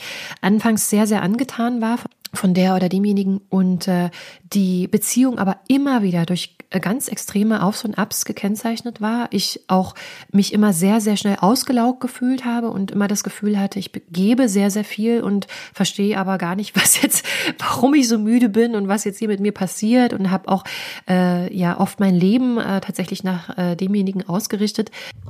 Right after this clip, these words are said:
Ich hab tatsächlich dann zweitausendfünfzehn, äh, einen, äh, jungen Musiker kennengelernt hier in Berlin, mit dem ich die, k-, würde ich behaupten, extremste Phase einer narzisstischen Beziehung durch, äh, äh, äh,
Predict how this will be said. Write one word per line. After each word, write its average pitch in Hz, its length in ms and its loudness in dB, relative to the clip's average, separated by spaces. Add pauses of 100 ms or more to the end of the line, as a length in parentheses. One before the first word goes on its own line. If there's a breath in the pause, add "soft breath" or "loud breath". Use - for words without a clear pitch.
Ich - 180 2
hab - 400 -4
tatsächlich 233 640 0
dann 214 300 2 (140)
zweitausendfünfzehn, 254 1700 0
äh, 196 460 2 (180)
einen, 175 560 -2 (460 loud breath)
äh, 165 240 0 (340)
jungen 247 220 4
Musiker 269 400 4
kennengelernt 226 460 -2
hier 220 100 -8
in 196 80 -4
Berlin, 202 400 0 (340 loud breath)
mit 196 280 4
dem 220 240 4
ich - 460 0
die, 190 500 -2 (260)
k-, - 120 -2
würde 202 200 2
ich 196 80 -2
behaupten, 190 340 0
extremste 240 600 0
Phase 175 500 0
einer 185 180 0
narzisstischen 185 500 -2
Beziehung 190 580 0
durch, 226 560 0
äh, 170 260 0
äh, 165 280 -4 (200)
äh, 160 280 -2